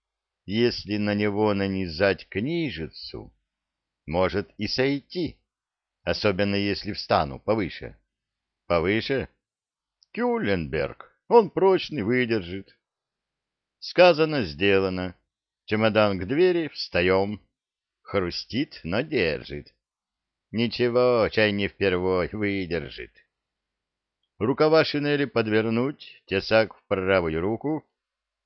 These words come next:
левой опираемся на дверь. Места для замаха мало, надо его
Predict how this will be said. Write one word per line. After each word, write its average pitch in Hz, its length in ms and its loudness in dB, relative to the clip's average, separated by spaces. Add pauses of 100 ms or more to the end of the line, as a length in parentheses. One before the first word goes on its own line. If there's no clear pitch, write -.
(120)
левой 120 540 4
опираемся 117 720 0
на 135 140 -2
дверь. 78 540 -6 (880)
Места 98 420 0
для 80 160 -6
замаха 85 460 -4
мало, 73 500 -4
надо 117 320 0
его 123 440 0